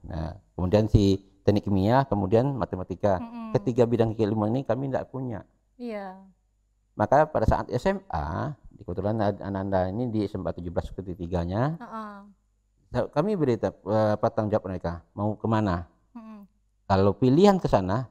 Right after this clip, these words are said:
Speaker 1: tanggung jawab dengan pilihan.
Speaker 2: Iya.
Speaker 1: Termasuk memilih, eh, bimbel.
Speaker 2: Iya, benar, Pak.
Speaker 1: Bimbel mana maunya? Sana. Tanggung jawab dengan pilihan.
Speaker 2: Hmm.
Speaker 1: Jangan salahkan ayah bunda ketika memilih itu. Kami
Speaker 2: Hmm.
Speaker 1: tidak memberi, memberi apa, baku.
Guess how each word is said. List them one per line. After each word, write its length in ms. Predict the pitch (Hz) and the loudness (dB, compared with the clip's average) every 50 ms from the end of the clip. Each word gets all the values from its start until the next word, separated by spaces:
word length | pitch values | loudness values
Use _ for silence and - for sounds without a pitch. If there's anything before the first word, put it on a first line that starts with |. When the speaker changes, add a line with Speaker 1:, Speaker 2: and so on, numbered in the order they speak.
| - _ | -12 _
Speaker 1:
tanggung 320 | - - 107 120 120 123 120 113 | -2 0 0 2 2 2 4 6
jawab 180 | 120 123 - | 6 6 4
dengan 160 | - 107 104 - | 4 -4 -6 -4
pilihan. 360 | 101 98 95 87 87 82 78 80 _ _ - | -2 -2 -2 -2 -2 -4 -6 -8 _ _ -20
Speaker 2:
Iya. 140 | 202 - 190 | -14 -2 0
Speaker 1:
Termasuk 400 | 190 196 190 185 - - 190 185 | 2 2 2 2 2 0 -2 0
memilih, 480 | 170 156 139 139 147 170 196 185 - - - _ _ _ _ _ _ _ - | 2 0 2 2 2 2 2 2 0 -4 -6 _ _ _ _ _ _ _ 0
eh, 160 | - 123 127 | 2 4 4
bimbel. 480 | 117 127 131 135 123 127 117 92 85 85 - _ _ _ _ _ - 247 | 4 4 4 4 6 6 4 4 2 -2 -12 _ _ _ _ _ -12 -8
Speaker 2:
Iya, 160 | 240 220 208 | -8 -8 -8
benar, 320 | 190 208 202 202 190 - | -8 -12 -16 -16 -16 -8
Pak. 40 | - 220 | 0 2
Speaker 1:
Bimbel 240 | 247 135 - - 180 | 4 4 6 6 6
mana 160 | 202 196 170 | 6 6 6
maunya? 480 | 151 143 117 107 95 95 101 101 113 - _ | 6 6 4 4 4 2 0 -2 -2 -6 _
Sana. 380 | - 117 131 143 117 95 85 - _ _ _ _ _ _ | 0 2 4 4 2 2 0 -4 _ _ _ _ _ _
Tanggung 240 | - 113 123 131 127 | 2 2 4 4 4
jawab 180 | 120 143 143 - | 6 6 6 6
dengan 120 | 139 - | 4 0
pilihan. 340 | 131 120 117 107 113 101 90 82 78 | 2 4 4 4 4 2 0 -2 -8
Speaker 2:
Hmm. 160 | - - - _ _ _ _ _ _ - | -12 -16 -20 _ _ _ _ _ _ -2
Speaker 1:
Jangan 200 | 107 113 139 - | 0 0 2 4
salahkan 440 | 135 113 113 107 107 - 131 139 147 143 - 107 | 4 6 6 6 4 4 4 2 2 2 2 2
ayah 100 | 110 107 | 2 2
bunda 460 | 101 101 104 104 120 135 156 180 175 - | 2 0 2 4 6 8 8 6 4 2
ketika 320 | - - 104 95 - 120 127 | -4 -8 -8 0 0 0 2
memilih 400 | 123 107 110 110 113 113 117 117 | 2 0 0 2 2 0 0 0
itu. 140 | - 110 98 90 - | 0 0 0 0 0
Kami 180 | 92 104 127 - | -2 -2 -2 -2
Speaker 2:
Hmm. 60 | - | -2
Speaker 1:
tidak 200 | 117 107 98 73 | 0 0 0 0
memberi, 400 | 117 110 104 110 123 135 147 143 - _ _ _ _ _ _ - | 0 -2 0 0 2 2 0 0 -4 _ _ _ _ _ _ -4
memberi 480 | 107 110 113 113 110 113 110 110 107 104 | -2 0 0 2 2 4 4 4 4 4
apa, 320 | 101 - 151 165 170 147 - - - - | 4 4 2 0 0 0 -8 -16 -20 -14
baku. 640 | 76 82 82 78 110 107 - - 139 117 98 90 | -10 -8 -2 2 2 2 2 2 2 2 2 -2